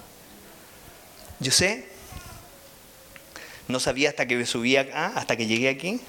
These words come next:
lo que Dios iba a hacer. Que su Espíritu se va a derramar fuerte. Pero se va a derramar para empoderarlos a cada uno de nosotros a ir.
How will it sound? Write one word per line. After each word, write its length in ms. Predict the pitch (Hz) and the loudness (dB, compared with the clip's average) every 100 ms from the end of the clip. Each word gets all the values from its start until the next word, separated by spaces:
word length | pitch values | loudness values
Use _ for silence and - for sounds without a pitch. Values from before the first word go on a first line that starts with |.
| - - | -8 -4
lo 100 | 120 | -2
que 100 | 120 | 0
Dios 180 | 127 | -2
iba 140 | 131 127 | -2 -2
a 20 | |
hacer. 240 | - 196 - - - - - - - - - - - - - - - - - - | -2 -6 -8 -12 -12 -18 -20 -20 -20 -20 -20 -20 -20 -18 -18 -18 -20 -20 -20 -6
Que 120 | 156 | -2
su 100 | 139 | -2
Espíritu 280 | 120 151 151 | -2 -2 -2
se 200 | 143 147 | -2 0
va 100 | 143 | 0
a 40 | |
derramar 400 | 143 143 143 147 - - - - - - - - - | 0 -2 -2 -2 -2 -4 -6 -10 -14 -16 -18 -18 -10
fuerte. 480 | - - 277 - 131 - - - - - - - - - - - - - - - - - - | -4 0 -2 -4 -14 -14 -18 -18 -20 -20 -20 -20 -20 -20 -20 -20 -20 -20 -20 -20 -20 -8 -4
Pero 140 | 127 | -2
se 140 | 131 | 2
va 120 | 131 156 | 6 6
a 80 | |
derramar 520 | 160 151 135 131 156 - | 6 0 0 0 0 0
para 140 | 135 | -2
empoderarlos 1040 | 127 127 117 113 117 151 196 214 226 - - - - - | -2 -2 0 0 0 0 -2 -2 -4 -8 -12 -14 -6 -2
a 140 | 113 | 0
cada 260 | - 220 240 | 2 0 0
uno 180 | 226 185 | -2 -2
de 40 | |
nosotros 400 | 143 - 147 131 | -2 -2 -4 -2
a 100 | 113 | -2
ir. 140 | 110 | -2